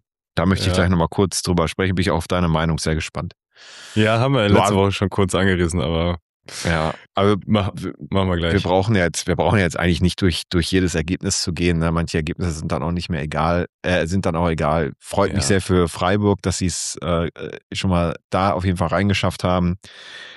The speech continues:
Speaker 1: ähm, den gönne ich tatsächlich auch die Eu-, Europa League von ganzem, ganzem Herzen, dass die die gewinnen. Ich glaub auch, das ist
Speaker 2: Ja.
Speaker 1: nicht unmöglich gegen Aston Villa. Ähm, es wird sicherlich schwierig. Ich sehe da Freiburg nicht als Favoriten,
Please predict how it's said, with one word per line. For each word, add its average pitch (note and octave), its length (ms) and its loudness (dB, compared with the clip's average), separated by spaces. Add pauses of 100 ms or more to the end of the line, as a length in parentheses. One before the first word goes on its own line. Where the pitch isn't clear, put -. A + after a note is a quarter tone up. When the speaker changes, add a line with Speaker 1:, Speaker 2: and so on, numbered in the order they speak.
(300)
Speaker 1:
ähm, E2 360 4
den F2 180 2
gönne G2 200 4
ich - 40 0
tatsächlich - 480 0
auch E2 180 2
die E2 240 2
Eu-, D2 320 -2
Europa F2 340 0
League F#2 200 2
von E2+ 240 2
ganzem, F#2+ 400 0
ganzem F#2 320 0
Herzen, F2 400 0
dass F2 140 -2
die - 100 -6
die F2+ 140 0
gewinnen. F#2 520 0
Ich - 140 -10
glaub F2+ 160 0
auch, F2 120 0
das F2 160 0
ist F2+ 80 2
Speaker 2:
Ja. F2 60 2
Speaker 1:
nicht F#2+ 140 2
unmöglich G#2+ 640 2
gegen F#2 420 0
Aston F#2 320 -2
Villa. F#2+ 280 0 (2250)
Ähm, D#2 440 4
es - 100 -2
wird F#2 100 4
sicherlich G2 360 2
schwierig. A2 440 0
Ich - 120 -8
sehe F2+ 300 4 (120)
da - 220 -2
Freiburg F2+ 300 0
nicht F2+ 140 0
als E2 120 0
Favoriten, G#2 640 -2